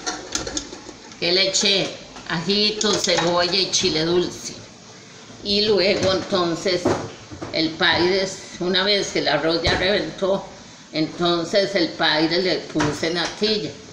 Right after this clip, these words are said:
eh, como base. Después le puse el arroz cubriéndolo de lado a lado, una capa más o menos gruesita, no muy delgada, y luego, este, pu-, espolvoreé queso.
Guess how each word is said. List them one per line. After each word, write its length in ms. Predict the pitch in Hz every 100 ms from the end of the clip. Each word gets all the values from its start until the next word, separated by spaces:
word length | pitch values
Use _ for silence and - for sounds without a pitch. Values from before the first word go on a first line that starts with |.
| - - - - - - -
eh, 140 | 156
como 300 | 151 156 147
base. 360 | 160 175 - - - - - - - -
Después 400 | 165 160 - 180
le 100 | 190
puse 480 | 185 202 190 - 151
el 120 | 156
arroz 600 | 151 143 170 175 - - -
cubriéndolo 760 | 165 147 160 151 160 170 185
de 80 | 147
lado 220 | 151 156
a 60 | 160
lado, 360 | 170 160 151 160 - - -
una 260 | 156 170
capa 340 | 165 165 - 160
más 300 | 143 147 180
o 60 |
menos 440 | 165 160 160 151 170 -
gruesita, 640 | 160 147 147 - 180 175 180
no 160 | 165
muy 180 | 151 160
delgada, 640 | 160 165 160 175 147 165 202 - - - - -
y 140 | 180 190
luego, 600 | 196 185 170 156 170 147 - 160 - - - - - - - - -
este, 460 | 165 156 185 160
pu-, 160 | 175 170 156 -
espolvoreé 720 | 151 151 165 143 147 156 160
queso. 440 | 160 196 202 -